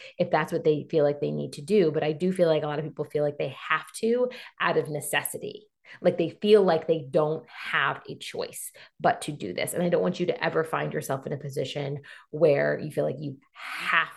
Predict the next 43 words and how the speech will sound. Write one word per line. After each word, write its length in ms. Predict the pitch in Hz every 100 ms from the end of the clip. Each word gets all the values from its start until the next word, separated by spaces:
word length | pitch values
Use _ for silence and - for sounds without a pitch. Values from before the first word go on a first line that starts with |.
| - -
to 120 | 175
do 260 | 143 151 135
that. 220 | - - -
So 220 | - 196
the 140 | 180
number 300 | 190 240 277
one 240 | 233 180 175
thing 420 | 160 156 156 151
that 160 | 151 -
I 180 | 147 160 - -
have 280 | 147 143 156
available 540 | 147 147 151 165 185
to 120 | 190
me 320 | 220 247 285 -
is 300 | 170 160 -
support, 640 | - - - - - - - - -
support 460 | - 180 170 175
in 80 | 214
my 160 | 214 226
life, 460 | 190 147 254 - - - _ -
support 400 | 180 - 160 -
in 120 | 156
my 140 | 147
business. 760 | 143 - 139 - - - - - _ - - -
And 560 | 180 170 160 160 160 -
I'm 180 | 160 165
privileged 640 | - 208 175 147 175 - -
in 140 | 160
that 100 | 156
I 120 | 151
have 600 | 151 - 156 139 139 139 -
the 120 | 160
budget 420 | 156 139 165 170
to 100 | 165
have 400 | 143 143 139 147
support 540 | - - - 151 - -
in 120 | 147
my 320 | 139 - 135 -
life 400 | 160 139 165 - -
and 180 | 156 131
in 80 |
my 140 | 131 127
business. 640 | - - 185 247 269 -